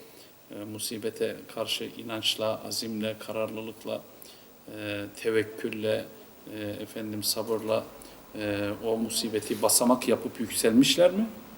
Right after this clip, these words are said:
Yoksa, e, bu musibet karşısında inancını kaybedip,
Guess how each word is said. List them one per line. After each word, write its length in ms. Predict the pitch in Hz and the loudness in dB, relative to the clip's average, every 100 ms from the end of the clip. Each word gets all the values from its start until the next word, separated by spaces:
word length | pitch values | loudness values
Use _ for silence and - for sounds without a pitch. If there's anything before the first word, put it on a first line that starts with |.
| - - - - - - - | -18 -20 -20 -20 -20 -20 -4
Yoksa, 520 | 123 131 - 139 131 - - - - - 113 | 0 2 4 4 4 -4 -16 -20 -20 -12 -6
e, 20 | 110 107 104 104 104 - | -2 -2 -4 -8 -8 -2
bu 160 | 123 131 | 4 6
musibet 520 | 123 127 131 135 135 | 6 4 4 4 4
karşısında 540 | - 120 - - 120 123 | 4 4 4 4 4 4
inancını 600 | 127 127 120 120 120 - | 6 8 8 8 2 4
kaybedip, 480 | 127 120 123 135 | 2 4 2 0